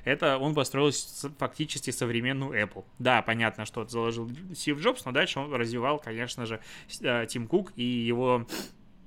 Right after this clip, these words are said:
достоинства здесь, э, нельзя не учитывать. Ну, ладно. А, интересное про всё-таки монополизацию рынка. Помнишь, мы с тобой обсуждали покупку Яндексом Такси,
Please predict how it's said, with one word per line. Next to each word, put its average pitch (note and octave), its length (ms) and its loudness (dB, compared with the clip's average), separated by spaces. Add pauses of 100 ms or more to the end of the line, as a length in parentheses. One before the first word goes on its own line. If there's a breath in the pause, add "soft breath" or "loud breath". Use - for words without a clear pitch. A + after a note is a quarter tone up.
(380)
достоинства C#3 600 2
здесь, A#2 380 -2
э, A2+ 640 -2
нельзя B2 500 0
не A#2+ 240 0
учитывать. A2 600 -4
Ну, F#3 360 -4
ладно. G#2+ 340 0 (600 loud breath)
А, C3 320 8
интересное E3 600 4
про D3 840 6
всё-таки B2+ 760 0 (240)
монополизацию C3+ 800 4
рынка. E3 420 2 (680 loud breath)
Помнишь, E3+ 340 6
мы C3+ 100 -2
с - 60 -6
тобой B2+ 240 2
обсуждали A#2+ 880 2
покупку C3 460 -2
Яндексом B2+ 1080 -2
Такси, B2 640 2